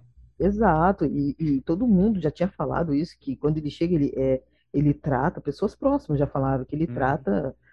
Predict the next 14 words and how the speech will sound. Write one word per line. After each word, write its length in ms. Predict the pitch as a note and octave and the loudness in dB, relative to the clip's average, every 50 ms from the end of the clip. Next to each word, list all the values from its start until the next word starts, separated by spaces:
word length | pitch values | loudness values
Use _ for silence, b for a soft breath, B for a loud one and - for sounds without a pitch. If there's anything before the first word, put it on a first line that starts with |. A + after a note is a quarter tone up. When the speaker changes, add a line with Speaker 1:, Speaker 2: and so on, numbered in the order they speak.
| b b b b b | b b b b b
Speaker 1:
o, 420 | - C#3+ C#3 C#3 C3+ C3+ C3+ C3+ C3+ | 0 0 2 2 2 2 2 0 2
a 120 | C3 C#3 | 2 2
estrela 560 | D3 D3 - _ - E3+ D#3 D#3+ E3 F3+ G3+ | 2 0 -2 _ 2 4 6 8 8 8 6
do 120 | F#3+ F3 G3 | 6 4 2
filme 800 | - - - - D#3+ D3+ D#3+ F#3 G#3+ A#3 A#3 A3 G3 D#3 C#3+ C#3+ | 0 -2 -8 -2 0 2 4 4 4 4 4 4 6 6 6 6
e 40 | D3 | 4
a 180 | C#3 C#3+ C#3+ | 4 2 0
quem 300 | - _ D#3+ D#3+ D#3+ D#3 | 0 _ 0 2 2 4
vai 160 | C3+ D3+ D3+ | 4 2 2
servir 280 | D#3+ - F3+ D#3 C#3+ C#3+ | 2 2 0 0 2 0
o 60 | D3+ | -2
café 720 | - - G3+ G3 - - - C#3+ D3 E3 F3+ G3+ A3 - D#4 | 0 -2 -6 -6 -2 0 2 4 4 4 4 4 2 2 0
é 40 | |
família. 640 | - - - E4+ D4 A3 G#3 G#3 F3+ C#3+ C3 A#2+ | -2 -2 -2 2 4 6 6 6 6 4 2 2